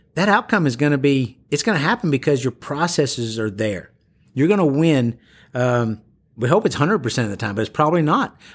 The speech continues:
Um, if, if we have a ninety-seven, seven percent win,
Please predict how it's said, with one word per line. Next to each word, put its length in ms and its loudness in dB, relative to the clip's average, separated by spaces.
Um, 220 0
if, 120 2
if 160 -2
we 100 2
have 100 2
a 40 2
ninety-seven, 920 0
seven 380 0
percent 360 -2
win, 480 -2